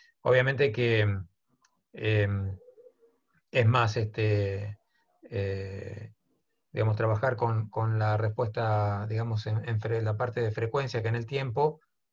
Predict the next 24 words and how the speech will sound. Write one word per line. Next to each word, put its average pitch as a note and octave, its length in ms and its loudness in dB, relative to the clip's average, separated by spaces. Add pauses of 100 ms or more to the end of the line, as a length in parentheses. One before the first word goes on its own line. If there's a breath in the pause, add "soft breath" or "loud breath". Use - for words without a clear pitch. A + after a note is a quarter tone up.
como A2 220 0
veíamos A#2+ 440 2
en A2+ 100 -2
las G#2+ 180 0
clases A#2+ 320 -2
anteriores, B2 600 0
es A2 80 -2
mucho A#2 320 0
más, A#2 420 0
este, G#2+ 800 -6 (340)
fácil C3 300 0
de A#2 40 2
interpretar A#2 720 2 (280)
la A2 120 -4
señal A#2 300 -2
que A2+ 80 -2
estoy A#2 180 0
teniendo, B2+ 600 -2 (460 soft breath)
este, G2+ 1120 -2
y A2+ 220 0
bueno, A2+ 340 2
es A2+ 140 0
lo A#2+ 140 6
que, G#2+ 340 4